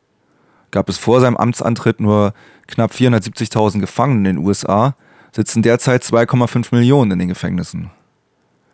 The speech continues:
Über vier Millionen weitere Bürgerinnen und Bürger sind entweder auf Bewährung oder in Freigangprogramm.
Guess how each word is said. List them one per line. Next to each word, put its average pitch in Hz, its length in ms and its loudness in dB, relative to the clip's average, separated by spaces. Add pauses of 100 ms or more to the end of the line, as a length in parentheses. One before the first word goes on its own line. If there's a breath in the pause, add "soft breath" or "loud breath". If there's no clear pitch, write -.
(360)
Über 107 180 2
vier 127 160 2
Millionen 110 340 4
weitere 120 340 2
Bürgerinnen 113 400 4
und 104 120 0
Bürger 110 380 2
sind 110 180 -2
entweder 117 320 2
auf 101 140 -2
Bewährung 110 540 0
oder 107 200 0
in 107 80 -2
Freigangprogramm. 104 1000 -2